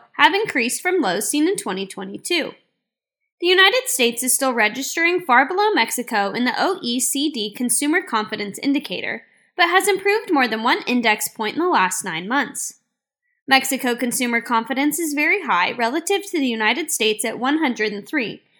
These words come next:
and is just lower than the high set in twenty twenty-one.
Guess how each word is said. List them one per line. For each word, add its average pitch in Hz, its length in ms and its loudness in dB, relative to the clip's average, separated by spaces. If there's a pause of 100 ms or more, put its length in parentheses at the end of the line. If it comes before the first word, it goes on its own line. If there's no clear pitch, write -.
(160)
and 320 120 4
is 359 160 2
just 392 300 0
lower 240 240 2
than 247 160 0
the 294 80 0
high 202 220 2
set - 260 -2
in 226 80 -6
twenty 196 300 -8
twenty-one. 208 640 -2